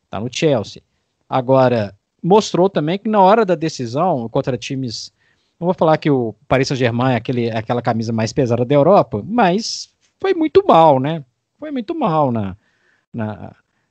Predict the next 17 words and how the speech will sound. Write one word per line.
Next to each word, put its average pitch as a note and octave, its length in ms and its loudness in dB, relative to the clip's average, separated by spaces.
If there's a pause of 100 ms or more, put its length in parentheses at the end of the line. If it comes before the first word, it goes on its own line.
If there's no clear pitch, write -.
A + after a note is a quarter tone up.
na, B2 120 -8
no C#3 320 -6
mata-mata D3 580 2
diante D#3+ 240 -4
do F#3 100 -2
Paris F#3 240 2
Saint-Germain. G3+ 520 0 (1600)
Historicamente, F#3 1200 0 (540)
é, G2 800 -10 (260)
a C3 40 -8
gente C3+ 220 -8
for F3+ 120 -2
pegar D3 320 -2
os B2+ 160 -2
últimos D#3 400 -6
resultados, C3 580 -2
eles, - 300 -6